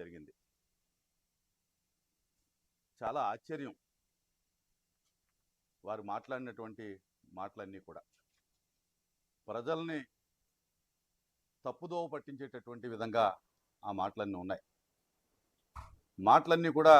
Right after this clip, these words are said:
సత్యదూరంగా ఉన్నాయి, వాస్తవం కాదు.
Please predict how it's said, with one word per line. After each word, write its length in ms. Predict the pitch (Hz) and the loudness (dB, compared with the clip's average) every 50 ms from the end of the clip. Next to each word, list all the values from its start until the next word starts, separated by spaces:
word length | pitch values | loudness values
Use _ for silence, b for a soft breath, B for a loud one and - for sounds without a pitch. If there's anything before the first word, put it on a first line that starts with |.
| 131 - _ _ _ _ _ _ _ _ _ _ _ - - | 10 8 _ _ _ _ _ _ _ _ _ _ _ -6 -2
సత్యదూరంగా 580 | 123 117 - - 165 160 170 175 175 170 160 147 131 | -2 -2 -2 -2 0 2 2 2 2 6 6 6 6
ఉన్నాయి, 200 | 113 98 87 _ _ _ _ _ _ _ _ _ _ _ _ _ _ _ _ _ _ _ _ _ _ _ _ _ _ _ _ _ _ _ _ _ _ _ _ - _ _ _ _ - - _ _ _ _ _ _ _ _ _ _ - - - - _ _ _ _ _ _ _ _ _ _ - - 92 | 4 -2 -6 _ _ _ _ _ _ _ _ _ _ _ _ _ _ _ _ _ _ _ _ _ _ _ _ _ _ _ _ _ _ _ _ _ _ _ _ -20 _ _ _ _ -20 -20 _ _ _ _ _ _ _ _ _ _ -20 -20 -20 -20 _ _ _ _ _ _ _ _ _ _ -6 4 6
వాస్తవం 420 | 123 160 156 - 202 196 180 170 139 131 | 6 6 6 6 4 4 4 6 8 8
కాదు. 180 | 123 110 - | 8 8 6